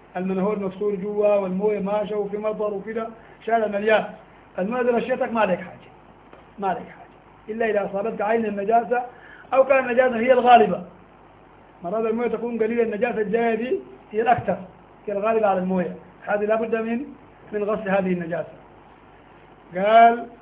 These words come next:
آه، نعم، "وسبب كمون مختلط بالنجاسة ما دام طريا في الطرق ولو بعد انقطاع نزوله إلا أن تغلب عليه أو تصيب عينها".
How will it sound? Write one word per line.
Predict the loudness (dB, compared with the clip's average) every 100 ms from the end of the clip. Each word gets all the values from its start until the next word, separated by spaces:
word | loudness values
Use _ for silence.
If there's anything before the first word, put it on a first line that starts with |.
| -20 -20 -20 -20 -20 -12
آه، | -6 -4 -2 -4 -4
نعم، | -8 -12 -18 -20 -20 -20 -20 -12
"وسبب | -8 -4 -4 -4
كمون | -4 -4 -6 -8 -10 -14 -16 -16
مختلط | -6 -4
بالنجاسة | -2 -2 -2 -2
ما | -2
دام | -2 -2 -2
طريا | -2 0 0 0
في | -4
الطرق | -4 -4 -4 -10 -16 -20 -6
ولو | -4 4
بعد | 4 4
انقطاع | -2 -2 -2
نزوله | -2 -4 -2 -4 -8 -16 -10 -6
إلا | 0 2 0
أن | -2
تغلب | -4 -2
عليه | 0 2 2 0 -2
أو | -2 -2 -6
تصيب | -4 -2
عينها". | 0 0 0 0 2 0